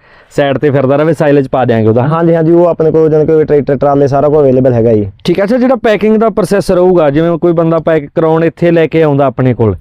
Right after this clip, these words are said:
Speaker 2: ਹਾਂਜੀ, ਹਾਂਜੀ।
Speaker 1: ਉਹਨੂੰ ਨਾਲ ਕੋਈ ਲੇਬਰ ਵੀ ਲਿਆਉਣ ਦੀ ਲੋੜ ਆ ਜਾਂ ਸਾਰੇ ਵਰਕਰ ਆਪਣੇ ਹੀ ਰਹਿਣਗੇ?
Speaker 2: ਨਹੀਂ ਜੀ, ਉਹ ਸਿਰਫ ਉਹਨਾਂ ਨੇ, ਅ, ਟਰਾਲੀ ਚਾਰ ਲੈ ਕੇ ਆਉਣਾ।
Speaker 1: ਠੀਕ ਹੈ।
Speaker 2: ਬਾਕੀ ਸਾਰਾ ਕੁਝ ਲੇਬਰ ਸਾਡੀ ਹੋਊਗੀ, ਅਸੀਂ ਉਹਨੂੰ ਪੈਕ ਕਰਕੇ
Speaker 1: ਹੂੰ।
Speaker 2: ਤੇ ਟਰਾਲੀ 'ਚ ਲੋਡ ਕਰਕੇ ਦੇਵਾਂਗੇ ਚਾਰ।
Speaker 1: ਟਰਾਲੀ 'ਚ ਲੋਡ ਕਰਕੇ ਦੇ
Speaker 2: ਹਾਂਜੀ,
Speaker 1: ਦਾਂਗੇ।
Speaker 2: ਹਾਂਜੀ।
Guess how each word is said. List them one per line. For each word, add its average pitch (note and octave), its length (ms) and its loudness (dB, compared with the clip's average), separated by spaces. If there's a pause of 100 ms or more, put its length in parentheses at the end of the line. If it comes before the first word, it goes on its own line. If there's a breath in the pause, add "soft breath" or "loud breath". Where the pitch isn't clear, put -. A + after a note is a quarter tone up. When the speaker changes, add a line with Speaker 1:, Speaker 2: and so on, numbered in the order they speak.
Speaker 2:
ਹਾਂਜੀ, C3 200 0
ਹਾਂਜੀ। A2 240 0 (100)
Speaker 1:
ਉਹਨੂੰ G#3+ 220 2
ਨਾਲ F3+ 340 0 (300)
ਕੋਈ G3 140 2
ਲੇਬਰ E3 300 0
ਵੀ G#3+ 120 0
ਲਿਆਉਣ G#3+ 260 0
ਦੀ G#3 100 0
ਲੋੜ G#3 200 2
ਆ A#3+ 80 2
ਜਾਂ A#3+ 260 0
ਸਾਰੇ G#3 280 0
ਵਰਕਰ G3 300 -2
ਆਪਣੇ F#3+ 260 -2
ਹੀ F#3+ 60 2
ਰਹਿਣਗੇ? D#3 280 0
Speaker 2:
ਨਹੀਂ F#3 160 2
ਜੀ, G3 100 2
ਉਹ G#3+ 60 4
ਸਿਰਫ F#3+ 260 0
ਉਹਨਾਂ G3+ 200 0
ਨੇ, G#3 140 2
ਅ, D#3 420 -2
ਟਰਾਲੀ D#3+ 380 0
ਚਾਰ D#3+ 280 0
ਲੈ D3+ 160 2
ਕੇ C#3 120 0
ਆਉਣਾ। D3+ 280 0 (160)
Speaker 1:
ਠੀਕ D3+ 200 -2
ਹੈ। B2+ 60 0
Speaker 2:
ਬਾਕੀ C#3 280 0
ਸਾਰਾ D3+ 240 0
ਕੁਝ F3 160 2
ਲੇਬਰ D3+ 240 2
ਸਾਡੀ C3 280 0
ਹੋਊਗੀ, D#3 360 2
ਅਸੀਂ C#3+ 140 0
ਉਹਨੂੰ E3 160 0
ਪੈਕ D3 320 0
ਕਰਕੇ D3 480 0 (100)
Speaker 1:
ਹੂੰ। D#3+ 200 -2 (180)
Speaker 2:
ਤੇ D3+ 360 2
ਟਰਾਲੀ D3 280 0
'ਚ D#3 40 2
ਲੋਡ D#3+ 240 2
ਕਰਕੇ C#3 260 0
ਦੇਵਾਂਗੇ A2 280 0
ਚਾਰ। G2 160 -4
Speaker 1:
ਟਰਾਲੀ D#3+ 260 0
'ਚ E3 80 -4
ਲੋਡ F3 200 2
ਕਰਕੇ E3+ 240 -4
ਦੇ C3+ 100 2
Speaker 2:
ਹਾਂਜੀ, A#2+ 100 0
Speaker 1:
ਦਾਂਗੇ। G#2 180 -2
Speaker 2:
ਹਾਂਜੀ। B2 280 0